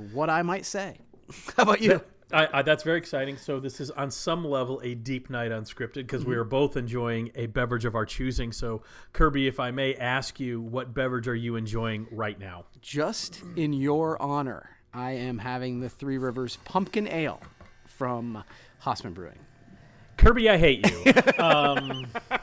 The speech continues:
Speaker 2: I'm sure that's a delightful concoction. I have no doubt that it's
Speaker 1: <laughs>
Speaker 2: fantastic.
Speaker 1: Just for you, bro.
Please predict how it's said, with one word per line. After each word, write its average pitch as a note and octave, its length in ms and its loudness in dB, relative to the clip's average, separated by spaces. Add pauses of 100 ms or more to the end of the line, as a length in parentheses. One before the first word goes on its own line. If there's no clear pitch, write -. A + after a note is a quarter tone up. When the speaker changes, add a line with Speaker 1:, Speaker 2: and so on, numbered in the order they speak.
(460)
Speaker 2:
I'm D#3 220 4
sure G3 320 4
that's F3+ 220 2
a E3 60 -2
delightful D3+ 600 2
concoction. C3 680 2
I B2+ 120 0
have B2+ 160 -2
no D3 140 2
doubt A#2 360 4 (140)
that A2 180 2
it's B2 120 6
Speaker 1:
<laughs> A3+ 160 4
Speaker 2:
fantastic. D#3 680 2 (840)
Speaker 1:
Just D#3+ 200 -4
for F3+ 100 0
you, C3 160 0
bro. F#2 220 -10